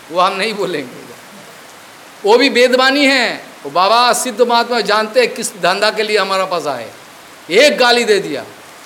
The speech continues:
"ऐसा करने के लिए आए हो?" बोल के एक गाली दे दिया, वो तो देख के ही भागे, बाबा रुठ गया, गुस्से वाले बाबा है।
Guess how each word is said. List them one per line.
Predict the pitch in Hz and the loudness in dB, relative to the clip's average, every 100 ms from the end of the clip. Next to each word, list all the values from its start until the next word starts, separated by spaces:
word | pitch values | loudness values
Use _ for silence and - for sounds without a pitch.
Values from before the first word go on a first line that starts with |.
| - - | -20 -8
"ऐसा | 156 165 220 | -4 -2 0
करने | 226 233 254 | 0 0 -2
के | 254 | -4
लिए | 262 | 0
आए | 269 269 302 | 2 4 6
हो?" | 320 330 240 | 6 6 4
बोल | 190 196 | 0 -2
के | 233 | 0
एक | 240 | 0
गाली | 196 220 226 | 0 -2 2
दे | 214 | 2
दिया, | 202 175 160 - - - - 170 | 2 0 -6 -10 -18 -20 -14 -6
वो | 185 | -4
तो | 190 214 | 0 -2
देख | 190 208 208 | 2 0 0
के | 254 | -2
ही | 226 | 0
भागे, | 202 180 165 | 0 0 -2
बाबा | 135 156 180 180 147 - - - - | -2 0 2 0 -2 -10 -20 -20 -12
रुठ | 156 190 | -2 -2
गया, | 196 196 185 | 0 0 0
गुस्से | 147 165 - 220 | 0 -4 0 2
वाले | 202 196 | 2 2
बाबा | 180 156 139 | 0 0 -4
है। | 110 | -8